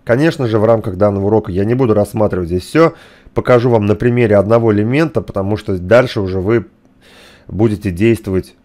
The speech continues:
по аналогии. Так-то здесь, в принципе, все понятно и на русском языке.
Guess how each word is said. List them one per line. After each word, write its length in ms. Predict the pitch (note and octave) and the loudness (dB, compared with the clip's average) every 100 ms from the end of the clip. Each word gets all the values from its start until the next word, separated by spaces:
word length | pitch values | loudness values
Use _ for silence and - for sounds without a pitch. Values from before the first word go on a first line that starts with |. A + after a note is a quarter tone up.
| - | 2
по 120 | A2+ | 2
аналогии. 640 | A2+ A#2 C3 A#2+ E2+ D#2+ - _ - | 4 2 2 0 -2 -10 -12 _ -4
Так-то 300 | G#2 - G2+ | -4 -2 -6
здесь, 240 | F#2 F#2+ | -4 -6
в 40 | |
принципе, 380 | - G#2+ F2+ - | -4 -4 -4 -8
все 180 | F#2+ G#2+ | -6 -4
понятно 440 | G#2 B2+ D#3 - | 0 0 0 -2
и 160 | G#2+ A2 | -4 -2
на 100 | G#2+ | 0
русском 320 | G2+ G#2 G2+ | 0 0 -2
языке. 360 | G2 F#2+ F#2+ | -2 -4 -4